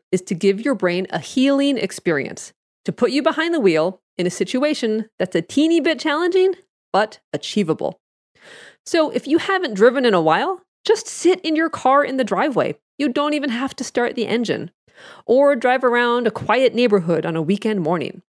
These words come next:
Or throw back to driver's ed and drive around an empty parking lot. Just get behind the wheel in some capacity. Whatever you choose, do it until your nerves eventually start to settle. Then the next day,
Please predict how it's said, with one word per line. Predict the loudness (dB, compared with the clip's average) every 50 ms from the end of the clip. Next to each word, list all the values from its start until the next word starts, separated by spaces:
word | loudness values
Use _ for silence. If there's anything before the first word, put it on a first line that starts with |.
| _ _ -20 _ _ _ _
Or | -4 -4 -2
throw | 2 2 4 4
back | 4 2 2 0
to | 0 2
driver's | 4 4 4 4 2 2 4
ed | 2 2 2 0 -4 -4 -4
and | -4 -2
drive | 0 0 0 0 0 0
around | 0 0 0 -2
an | -2 -4 -2
empty | -4 -6 -4 -4 -6 -6
parking | -4 -6 -8 -6 -6 -8 -8
lot. | -6 -8 -8 -10 -12 _ _ _ _ _ _ -20 _ _ _ _
Just | -4 -2 -2 0
get | -2 -2 0
behind | 0 -2 -2 0 0 0
the | 2
wheel | 2 2 2 2
in | 0 -2 -6 -6
some | -6 -8 -6 -4 -4 -4 -4 -6 -6
capacity. | -8 -10 -8 -6 -6 -6 -6 -8 -10 -10 -10 -12 -14 _ _ _ _ _ _ _ _ _ _ _ -4 _
Whatever | 0 0 2 2 0 2 2 2
you | 2 2 0
choose, | 0 0 0 2 2 2 0 -4 -12 _ _ _ _ _
do | 0 2 4
it | 2 2 0 -2 _ -8
until | -8 -8 -4 -2 -2
your | 0 0 -2
nerves | -2 -2 -2 0 0 0 -2 -4 -6 -12 -10 -10
eventually | -10 -6 -6 -6 -6 -6 -6 -4 -2 0 0 0 -2 -4
start | -8 -12 -6 -4 -4 -4 -4 -6 _ _ _ _
to | -10 -10
settle. | -4 -4 -4 -4 -4 -6 -10 _ _ _ _ _ _ _ _ -20 -20 -20 _ _ _
Then | -4 -2 0
the | 0
next | -2 -2 -4 -2
day, | -2 -2 -2 -2 -4